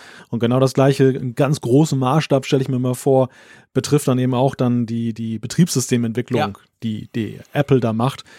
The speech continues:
Speaker 1: Ich meine, an zu wenig Beta-Tests kann es ja nicht liegen.
Speaker 2: Nein, eigentlich
Speaker 1: Ich meine, sie
Speaker 2: nicht.
Speaker 1: haben das ganze Ding ja mit
Speaker 2: Ja.
Speaker 1: Public Beta und so hoch und runter getestet. Dass sie jetzt einige Features nicht, äh, an den Start schickten, das hat andere Gründe. Also das, das ist sicherlich ein Learning gewesen aus dem Beta-Test, aber sie haben die Konsequenz daraus gezogen.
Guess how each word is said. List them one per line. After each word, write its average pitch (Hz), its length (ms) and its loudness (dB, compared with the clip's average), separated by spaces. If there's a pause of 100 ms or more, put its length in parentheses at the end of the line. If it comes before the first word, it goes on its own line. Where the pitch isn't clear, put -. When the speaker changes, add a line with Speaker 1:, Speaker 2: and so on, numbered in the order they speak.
(440)
Speaker 1:
Ich - 100 -12
meine, 160 180 0
an 147 140 -2
zu 170 180 2
wenig 180 220 2
Beta-Tests 190 580 2
kann 180 140 2
es 175 120 2
ja 147 80 2
nicht 185 220 0
liegen. 120 160 -4
Speaker 2:
Nein, 165 220 -10
eigentlich 135 140 -12
Speaker 1:
Ich 165 80 -8
meine, 135 120 -2
sie 127 80 -2
Speaker 2:
nicht. 113 60 -2
Speaker 1:
haben 196 100 2
das 170 120 0
ganze 156 260 -2
Ding 139 180 0
ja 143 160 2
mit 135 220 -6
Speaker 2:
Ja. 180 80 0
Speaker 1:
Public 139 260 -4
Beta 180 260 0
und 156 200 -4
so 151 260 0 (420)
hoch 175 160 4
und 160 80 0
runter 175 300 2
getestet. 170 600 0 (260)
Dass 143 180 -2
sie 151 80 -2
jetzt 147 160 2
einige 143 300 0
Features 151 400 0
nicht, 156 200 -2 (140)
äh, 143 200 -2
an 147 180 -8
den 143 160 -6
Start 151 320 -2
schickten, 156 260 0
das 135 140 0
hat 139 100 -4
andere 170 360 2
Gründe. 180 420 2
Also 139 160 2
das, 143 220 -2
das - 260 -2
ist 147 560 -14
sicherlich 156 240 2
ein 131 120 0
Learning 156 300 4
gewesen 151 300 0
aus 151 140 -4
dem 123 120 -2
Beta-Test, 160 520 0
aber 127 160 0
sie 123 120 0
haben 135 120 2
die 123 60 0
Konsequenz 131 500 -2
daraus 151 320 -4
gezogen. 156 340 0